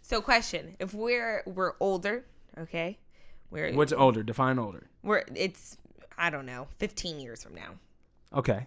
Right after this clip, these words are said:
Speaker 2: so we're fifteen years into marriage.
Speaker 1: Right. And we've got children, and they're playing a sport. And there's a mom on the team, and you've taken Junior, well, we won't have a Junior. You, you've taken our, our child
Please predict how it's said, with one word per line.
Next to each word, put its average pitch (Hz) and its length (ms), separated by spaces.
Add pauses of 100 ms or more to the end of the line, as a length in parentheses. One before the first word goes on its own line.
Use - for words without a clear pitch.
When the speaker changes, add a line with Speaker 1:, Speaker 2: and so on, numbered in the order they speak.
(120)
Speaker 2:
so 120 120
we're 120 100
fifteen 151 400
years 135 220
into 123 120
marriage. 98 460
Speaker 1:
Right. - 280 (580)
And 156 580
we've 170 180
got - 200
children, 190 680 (280)
and 165 140
they're 151 100
playing 170 360
a 165 40
sport. - 420 (340)
And 196 160
there's 202 260
a 196 60
mom 175 380
on 165 140
the 165 100
team, 156 460 (260)
and 156 340
you've 202 240
taken 190 420
Junior, 185 600
well, 147 160
we 147 140
won't 135 320
have 127 140
a - 40
Junior. 104 500 (680)
You, 190 280
you've 214 240
taken 190 300
our, 160 180
our 156 140
child 151 560